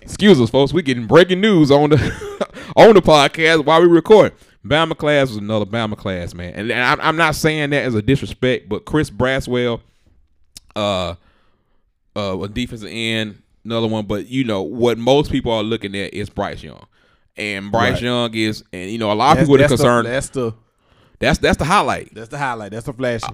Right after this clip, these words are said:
Speaker 1: a lot of people concerned with him because, you know, he's under six feet. So, you know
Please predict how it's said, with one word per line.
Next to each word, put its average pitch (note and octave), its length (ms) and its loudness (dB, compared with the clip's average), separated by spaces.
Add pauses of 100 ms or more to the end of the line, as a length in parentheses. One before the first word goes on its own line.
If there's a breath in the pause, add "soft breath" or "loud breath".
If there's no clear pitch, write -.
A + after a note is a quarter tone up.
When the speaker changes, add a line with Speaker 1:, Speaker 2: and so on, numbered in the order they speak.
Speaker 1:
a C3 80 2
lot C#3+ 200 4
of - 60 0
people D#3+ 180 0
concerned C#3+ 360 -4
with C#3 120 -2
him D3 160 -6
because, C#3 260 -6
you D3 60 -14
know, C3+ 80 -8
he's B2+ 140 -6
under C3 160 -8
six - 200 -10
feet. - 260 -10 (880 soft breath)
So, - 120 0
you D#3 180 2
know G2 360 2